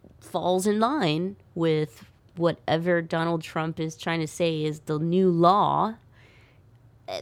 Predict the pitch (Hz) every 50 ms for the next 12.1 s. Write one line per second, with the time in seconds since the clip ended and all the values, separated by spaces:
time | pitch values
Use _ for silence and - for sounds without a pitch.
0 | 202 202 185 - 277 294 302 294 - - 320 220 - - 226 262 311 320 - -
1 | - 175 160 160 160 156 151 156 175 180 202 220 247 214 - - 240 - - 226
2 | 175 156 151 - 160 151 151 151 156 - - - 165 165 160 - - 185 185 196
3 | 190 190 190 - - 185 185 180 165 160 - - - 190 190 - - 190 170 160
4 | 156 156 160 - - - - - - - - 175 180 196 240 226 226 202 208 196
5 | 180 170 165 160 156 - 170 156 156 151 151 156 156 165 156 147 143 - 143 139
6 | - - - - - - - - _ _ - 214 233 240 214 233 269 262 320 277
7 | 254 214 202 - - 190 175 170 170 170 170 208 196 190 185 175 175 170 - 170
8 | - - 170 160 165 165 160 147 156 151 156 151 - - 151 147 147 - 127 -
9 | - 151 - - 170 156 156 151 151 147 151 147 - - 165 160 151 151 151 151
10 | - - 180 202 208 214 214 - - 220 240 302 269 233 202 - - - 214 202
11 | 214 196 170 151 151 151 147 156 147 143 - - - - 160 151 151 151 151 147
12 | -